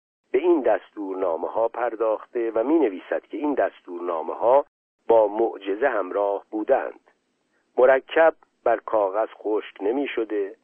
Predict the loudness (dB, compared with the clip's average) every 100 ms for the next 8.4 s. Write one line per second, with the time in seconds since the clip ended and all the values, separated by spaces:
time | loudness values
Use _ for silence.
0 | _ _ _ 2 6 6 6 4 4 4
1 | 4 2 2 0 0 0 2 2 0 -4
2 | -14 -8 -4 2 4 4 0 -4 -6 -6
3 | -6 -8 -6 -4 -4 -2 -4 -2 -4 -4
4 | -6 -12 -14 -14 -18 _ _ _ _ _
5 | _ _ 2 4 6 4 0 0 0 -4
6 | -4 0 2 4 4 4 2 0 2 2
7 | 2 0 0 2 4 2 2 0 0 2
8 | 2 2 2